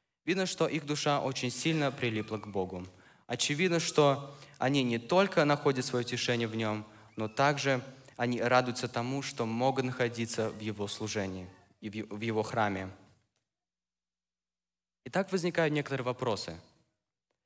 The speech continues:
Почему сыны Кореевы восторгаются Богом? Почему они находят утешение в Нём? Почему Его храм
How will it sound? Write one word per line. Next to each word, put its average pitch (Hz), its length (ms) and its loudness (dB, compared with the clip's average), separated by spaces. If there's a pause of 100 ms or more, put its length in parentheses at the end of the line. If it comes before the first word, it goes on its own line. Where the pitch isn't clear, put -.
(160)
Почему 190 460 -2
сыны 190 260 0
Кореевы 156 420 0
восторгаются 135 720 2
Богом? 117 460 -2 (1080)
Почему 135 560 -2 (320)
они 131 200 -2
находят 139 480 -2
утешение 120 580 -2
в 117 100 -6
Нём? 120 340 0 (1120)
Почему 147 480 -2
Его 139 240 -2
храм 147 400 0